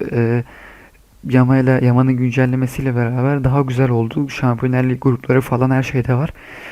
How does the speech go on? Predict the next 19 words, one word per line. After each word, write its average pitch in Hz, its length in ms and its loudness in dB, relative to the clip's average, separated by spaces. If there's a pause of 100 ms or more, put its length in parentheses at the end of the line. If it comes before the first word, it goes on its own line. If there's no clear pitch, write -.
(340)
O 175 140 4
yüzden 175 160 4
arkadaşlar 160 380 0
sizce 147 300 0
Beşiktaşlı 139 520 0
kariyerimize, 139 460 -2
kariyerimize 139 380 -2
baştan 127 340 0
mı 147 120 -4
başlayalım 147 460 -2
yoksa 135 240 -4
fifa 135 200 -4
yirmi 139 200 0
üçe 135 160 -6
kadar 139 340 -4 (600)
kariyer 139 440 4
videosu 139 220 0
çekmeyeyim 147 500 -4
mi? 147 240 -4